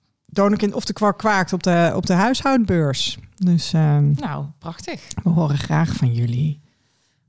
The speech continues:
Speaker 2: Ja, van al die mensen die dit willen gaan crowdfunden.
Speaker 1: Ja, ja, want een hele actieve community hebben wij, dus dat
Speaker 2: Ja,
Speaker 1: komt helemaal goed.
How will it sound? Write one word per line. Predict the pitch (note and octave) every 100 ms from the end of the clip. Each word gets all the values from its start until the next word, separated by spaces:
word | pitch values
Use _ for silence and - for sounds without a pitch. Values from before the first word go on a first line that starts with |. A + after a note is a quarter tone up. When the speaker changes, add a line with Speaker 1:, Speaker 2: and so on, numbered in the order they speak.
| _ _ _ _ _ _ -
Speaker 2:
Ja, | F3+ D#3
van | -
al | E3+ F3+
die | F3+
mensen | E3+ F3 E3+
die | E3+
dit | D#3+ D#3
willen | E3
gaan | D#3+ D#3+
crowdfunden. | - D#3+ D#3 - D3+ D#3 D3
Speaker 1:
Ja, | C#3+
ja, | C#3
want | D3 C3
een | D3
hele | D3+ E3 F3+
actieve | D3+ - E3
community | - C#3+ C#3 C#3 C3 C3
hebben | C3
wij, | C3+ C3
dus | -
dat | -
Speaker 2:
Ja, | A3
Speaker 1:
komt | D#3+
helemaal | F3 F3+
goed. | D#3+